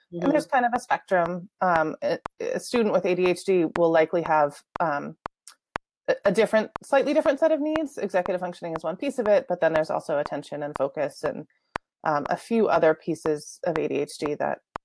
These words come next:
Speaker 2: are a little bit different. So it's, everything we do is customized to the student. So we don't have a prepackaged approach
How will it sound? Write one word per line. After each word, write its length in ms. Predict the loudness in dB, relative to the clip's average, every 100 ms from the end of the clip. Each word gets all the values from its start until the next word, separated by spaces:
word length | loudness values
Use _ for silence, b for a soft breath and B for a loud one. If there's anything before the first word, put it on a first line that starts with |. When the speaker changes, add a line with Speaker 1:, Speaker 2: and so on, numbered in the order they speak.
| -6
Speaker 2:
are 100 | -2
a 80 | 0
little 300 | 2 2 4
bit 120 | 4
different. 380 | 2 -2 -6 -8
So 300 | -2 0 2 0
it's, 260 | -2 -4 0
everything 340 | 2 4 2
we 60 | 4
do 120 | 2
is 100 | 2
customized 460 | -2 0 0 -2
to 80 | -2
the 80 | -6
student. 320 | -4 -8 -6
So 100 | 0
we 80 | 2
don't 140 | 2
have 140 | 2 0
a 40 |
prepackaged 580 | 0 -2 0 0 -2 -4
approach 460 | -2 2 2 0